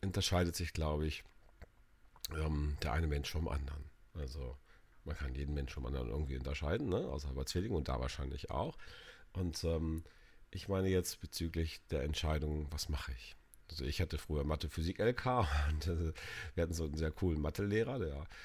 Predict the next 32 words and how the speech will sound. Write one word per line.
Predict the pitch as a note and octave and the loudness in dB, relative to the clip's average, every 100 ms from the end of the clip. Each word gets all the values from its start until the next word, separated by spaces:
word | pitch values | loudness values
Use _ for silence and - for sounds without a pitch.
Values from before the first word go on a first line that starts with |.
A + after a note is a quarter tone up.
| - - - | -16 -10 -2
äh, | D#2 | 0
hat | - | 0
uns | D2+ G1+ | -2 0
auch, | D2 - | -2 -2
äh, | A#1 C2 C2+ | -2 -2 -2
im | B1+ B1 C2+ | -2 -2 -2
Mathe-Leistungskurs | D2+ D2 D2 - D#2+ E2+ | -2 2 2 2 0 0
schon | D#2 C#2+ | 0 0
Sachen | C#2+ F2+ | 0 2
<laughs> | |
beigebracht, | D#2+ D#2+ D2 - D#2 | 4 4 4 2 2
die | F2+ D#2+ | 2 2
waren | E2+ | 4
gar | E2 | 4
nicht | D#2 | 4
Stoff | - E2 - | 2 2 2
in | E2+ | 2
der | E2+ | 2
Schule, | - F2+ | 4 4
die | D2+ - | 4 4
hätten | - D#2+ | 2 0
wir | |
erst | D2 C#2+ | -2 -2
für | D2+ | -4
Studium | - F2+ F#2 | 0 2 4
gebraucht, | F2+ E2 F#2+ - | 2 2 2 2
ne? | F#2 B2+ - - | -2 -2 -8 -10
Aber | - A3+ | -2 2
war | F#3+ | 2
ganz | G#2 F#2+ - | 0 -2 -4
cool, | D#2 - - - - | -2 -4 -10 -20 -6
ja. | F#2+ | -6